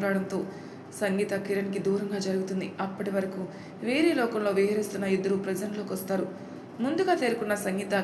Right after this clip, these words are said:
కిరణ్ని దూరంగా నెట్టేసి అక్కడి నుంచి బయటికి వెళ్ళిపోతుంది. కిరణ్ ఫోన్ ఒకటే ఏమైనా మోగుతుంటే ఫోన్ లిఫ్ట్ చేస్తాడు.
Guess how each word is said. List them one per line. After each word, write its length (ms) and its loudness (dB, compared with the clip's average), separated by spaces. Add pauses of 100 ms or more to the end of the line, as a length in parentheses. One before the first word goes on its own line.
కిరణ్ని 260 0
దూరంగా 360 0
నెట్టేసి 480 -2
అక్కడి 220 -4
నుంచి 140 -2
బయటికి 360 -2
వెళ్ళిపోతుంది. 460 -4 (960)
కిరణ్ 360 2
ఫోన్ 340 2
ఒకటే 340 0
ఏమైనా 240 -2
మోగుతుంటే 520 2
ఫోన్ 300 -4
లిఫ్ట్ 220 -4
చేస్తాడు. 340 -2